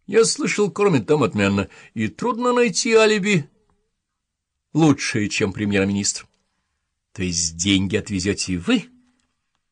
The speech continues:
«Вместо сэра Вернона Филмера? Разве я похож на него?» Но я постараюсь найти человека, который с большого расстояния наверняка сойдет за вас.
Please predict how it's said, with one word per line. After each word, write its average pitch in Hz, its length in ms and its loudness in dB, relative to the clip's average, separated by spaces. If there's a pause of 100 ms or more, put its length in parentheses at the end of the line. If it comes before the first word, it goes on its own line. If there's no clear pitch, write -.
(640)
«Вместо 98 600 0
сэра 98 360 0
Вернона 95 440 0
Филмера? 92 640 -6 (240)
Разве 95 300 -4
я 95 180 -2 (380)
похож 143 580 2
на 320 160 -10
него?» 277 380 -6 (1160)
Но 196 100 -6
я 202 140 6
постараюсь 196 640 2
найти 170 640 2
человека, 117 760 0
который 101 520 -2 (460)
с 92 140 -12
большого 104 500 0
расстояния 101 440 -2
наверняка 98 480 -4
сойдет 90 460 -4
за 90 180 -4
вас. 87 300 -4